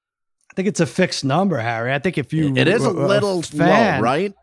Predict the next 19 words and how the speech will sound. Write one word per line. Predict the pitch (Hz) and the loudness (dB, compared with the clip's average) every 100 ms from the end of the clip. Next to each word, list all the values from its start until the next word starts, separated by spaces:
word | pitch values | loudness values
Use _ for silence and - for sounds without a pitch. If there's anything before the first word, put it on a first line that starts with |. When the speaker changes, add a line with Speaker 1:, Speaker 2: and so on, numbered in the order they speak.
| _ | _
Speaker 2:
It | 123 160 | -4 0
is | |
Speaker 1:
yeah, | 180 214 | 2 2
Speaker 2:
a | 190 | 2
little | 170 | 2
low. | 165 98 | 0 0
Speaker 1:
you | 135 160 | -2 -2
would | 156 190 | -2 -2
think | 175 | -2
you | 151 151 | -2 -2
would | 131 | -2
be | 156 | -2
like | 143 | -2
a | 147 | -2
minus | 160 160 151 - | -2 -2 -4 -4
two | 156 120 | -4 -4
fifty. | - 165 190 139 131 | -4 -4 -4 -4 -4
I | 170 | -2
don't, | 175 | -2